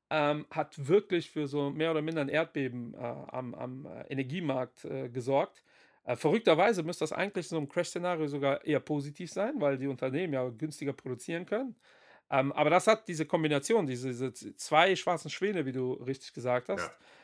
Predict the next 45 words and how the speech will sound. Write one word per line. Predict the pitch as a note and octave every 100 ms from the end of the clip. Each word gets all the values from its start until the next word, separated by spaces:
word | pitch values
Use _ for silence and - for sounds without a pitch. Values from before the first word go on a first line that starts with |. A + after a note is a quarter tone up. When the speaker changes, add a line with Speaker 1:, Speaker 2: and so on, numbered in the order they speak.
| - -
Speaker 1:
Äh, | C3
übrigens | D3 F#3 F#3+ -
für | E3
alle, | F#3+
die | F3+
nicht | D#3+
wissen, | D#3+ E3
was | E3+
das | D#3 C#3+
ist, | G#3 -
äh, | D#3 D3+
in | C#3+
der | D3
Investmentwelt, | C3+ E3+ - D#3+ D3 D#3 D3 -
äh, | D#3 C3+
wird | D#3
damit | C#3 C#3+ C#3
ein |
extrem | C#3 C#3 - - F3+ F3
ungewöhnliches | F3 E3+ D3+ D#3 C#3 C#3+
Szenario | - C3 C3+ C3 A#2+ A2+ A2
beschrieben. | B2+ - C#3+ B2+ F3 - _ _ _ _
Ich | -
hab | C#3+
das | C#3+
tatsächlich | D#3+ C#3 D3+ -
mal | D3
recherchiert. | C#3+ C#3+ C#3 D#3+ F#3 F#3+
Äh, | - C#3 C#3 C3+ C3+ C3+ -
schwarzer | - D3 D3 C#3+
Schwan | D3 E3
ist | D3
gar | E3 E3
nicht |
so | D3
selten, | A#2+ C#3 D3+ - - _
ja, | D#3+ F#3+
aber, | C3+ C3+ B2+ B2+ - - _
äh, | - G#3
Speaker 2:
Mhm. | G3+
Speaker 1:
umgangssprachlich, | G#3+ G3 - F3 E3 - D3+ -
äh, | C#3+ C#3
ist | - D3
das, | D3 C3+ -
äh, | C3+ C3